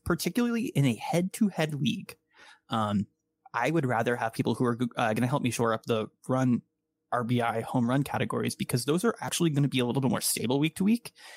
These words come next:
And if you're substantially better than your opponent in those categories, your chances of getting those three out of ten points are much higher than if you're, like, on average, a steal and a half better than your opponent in one week. Like,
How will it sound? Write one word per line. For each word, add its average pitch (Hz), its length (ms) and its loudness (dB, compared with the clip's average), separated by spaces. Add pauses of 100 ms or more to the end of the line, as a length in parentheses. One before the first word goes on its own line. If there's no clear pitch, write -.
(240)
And 123 280 2 (280)
if 127 240 -2
you're 151 160 2
substantially - 680 2
better 120 220 2
than 123 100 0
your 117 120 4
opponent 113 280 2
in 107 80 -2
those 107 220 0
categories, 127 480 -2
your 113 60 -4
chances 123 380 0
of 131 140 -4
getting 120 280 0
those 110 200 0
three 120 240 -2
out 110 60 2
of 110 80 2
ten 110 200 0
points - 320 -2
are 113 60 0
much - 220 -2
higher 110 260 0
than 110 140 2
if 107 100 0
you're, 113 100 2
like, 104 220 0 (420)
on 143 200 2
average, 120 640 0
a 131 120 2
steal 139 600 2
and 131 160 4
a 117 40 2
half - 480 -4
better 117 300 2
than 113 180 0
your 110 160 0
opponent 123 520 0
in 117 120 2
one 101 200 2
week. - 300 -8 (640)
Like, - 280 -2